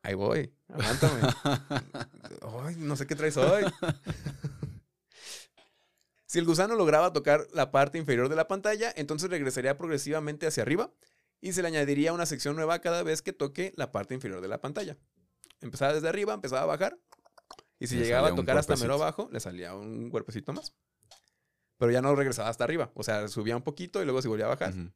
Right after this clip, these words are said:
Speaker 1: Entonces te lo tienes que chingar más rápido. Los champiñones tienen dos funciones,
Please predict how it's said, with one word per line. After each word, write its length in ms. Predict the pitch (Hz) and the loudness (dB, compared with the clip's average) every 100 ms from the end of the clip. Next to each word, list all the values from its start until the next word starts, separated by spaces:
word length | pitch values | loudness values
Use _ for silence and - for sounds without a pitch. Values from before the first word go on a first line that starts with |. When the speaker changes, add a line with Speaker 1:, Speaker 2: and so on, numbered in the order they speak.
| _ | _
Speaker 1:
Entonces 320 | - 104 - | -14 -12 -10
te 80 | 104 | -10
lo 80 | 95 | -10
tienes 200 | 92 - | -12 -12
que 100 | - | -12
chingar 260 | 98 95 | -10 -8
más 100 | 95 | -10
rápido. 280 | - - - _ _ _ _ _ _ _ _ _ _ - | -12 -16 -20 _ _ _ _ _ _ _ _ _ _ -2
Los 140 | 208 | 0
champiñones 680 | 233 226 240 240 240 240 - | 0 -2 -2 -2 -2 -4 -4
tienen 300 | 160 170 165 | -4 -2 2
dos 200 | 139 139 | 2 2
funciones, 520 | 156 214 208 117 | -6 -4 -4 -4